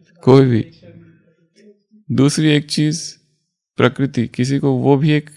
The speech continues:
जो ज्यादा बहुत प्रकृति में रहते हैं और खुली हवाओं की जिनकी आदत हो जाती है, फिर उनको ये क-, बंद कमरे बिल्कुल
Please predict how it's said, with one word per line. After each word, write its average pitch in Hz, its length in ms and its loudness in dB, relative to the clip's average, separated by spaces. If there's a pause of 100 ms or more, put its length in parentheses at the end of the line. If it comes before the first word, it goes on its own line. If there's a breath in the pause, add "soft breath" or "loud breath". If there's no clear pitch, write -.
(680)
जो 120 140 -2
ज्यादा 120 320 2
बहुत 131 280 -4
प्रकृति 123 360 -4
में 135 100 2
रहते 127 240 -2
हैं 127 60 0
और 127 60 -2
खुली 135 280 0
हवाओं 131 320 0
की 131 120 -8
जिनकी 127 240 -2
आदत 113 360 -4
हो 120 80 -4
जाती 117 260 -4
है, 120 60 -4
फिर 131 140 -2
उनको 127 260 -2
ये 131 160 -2
क-, - 140 -6
बंद 123 420 4
कमरे 117 600 0 (520 loud breath)
बिल्कुल 139 440 2